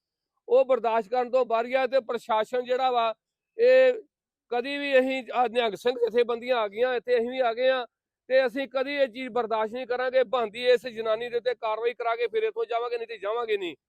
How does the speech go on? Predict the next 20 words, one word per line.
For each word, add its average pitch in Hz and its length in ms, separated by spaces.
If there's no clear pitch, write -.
ਤੇ 247 140
ਨਾਲ 247 340
ਹੀ 302 60
ਦੱਸ 254 220
ਦੇਣਾ 262 220
ਚਾਹੁੰਦੇ 262 340
ਆ, 233 200
ਇਹ 233 100
ਜਿਹੜੇ 262 220
ਇਹਨਾਂ 247 320
ਦੇ 254 140
ਵੱਡੇ 220 500
ਪੌਪ 254 300
ਵਾ 247 280
ਕਿ 254 120
ਜੇ 247 260
ਤੁਸੀਂ 254 300
ਇਹ 269 440
ਮਾਹੌਲ 247 400
ਨੂੰ 254 300